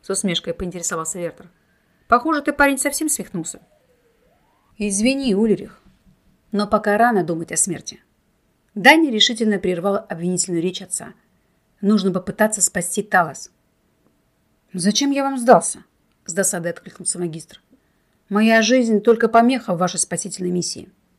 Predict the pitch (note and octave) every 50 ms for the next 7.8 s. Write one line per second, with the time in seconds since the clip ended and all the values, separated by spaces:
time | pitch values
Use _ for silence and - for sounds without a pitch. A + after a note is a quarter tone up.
0 | _ _ _ _ _ _ _ _ _ _ _ _ _ _ _ _ _ _ _ _
1 | _ _ _ - F#3 G3 G#3 G#3 - F#3+ F3 F3 F3 F3 D#3+ G#3+ B3+ C#4 C4 G3+
2 | F3 - - - G3 F#3 F#3 F#3+ F#3 F3 G#3+ B3+ D4 C#4 A3 F#3 F#3 A3+ C4+ C4
3 | B3 - - - G#3+ A3 B3+ C4+ C4+ - B3 B3 - _ - F#3+ A#3 C4+ B3+ A#3
4 | B3+ A3 A3 G3+ G3+ F#3+ F3+ - F3+ D#3 E3 E3 C#3 G3 G#3+ G#3+ G#3+ G3+ - G3
5 | F#3 D#3+ - - - - - - _ _ _ _ _ _ _ _ _ _ _ _
6 | _ _ _ _ _ _ _ _ F#3+ F#3+ F#3+ F#3+ - - F3+ F3 F3+ A3 A3 G#3
7 | G3+ - E3+ D#3 E3+ E3+ - E3+ E3+ - - C3 - - -